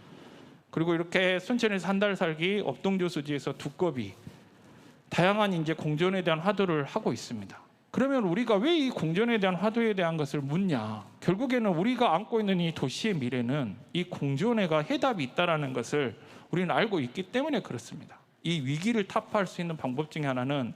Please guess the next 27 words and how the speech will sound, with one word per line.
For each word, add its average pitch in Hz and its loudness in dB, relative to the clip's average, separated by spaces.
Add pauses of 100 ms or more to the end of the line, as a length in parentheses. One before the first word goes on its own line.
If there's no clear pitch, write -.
(520)
나 - 0
혼자 262 2
잘 147 0
살아서는 151 0
이 180 -2
위기를 143 -2
해결할 269 0
수가 123 -6
없습니다. - -12 (720)
그래서 175 -4
같이 202 0
살아야 185 -2
되거든요. 113 -8 (1000)
그래서, 214 2 (1600)
어, 156 0
이런 220 2
고민을 240 2
하면서 269 0
저도 165 -2
지내고 160 0
있습니다. 113 -6 (100)
그래서 135 -6
이제 139 -4
마지막은 147 0
저의 156 -2
이제 143 -4
문화도시인데 131 -4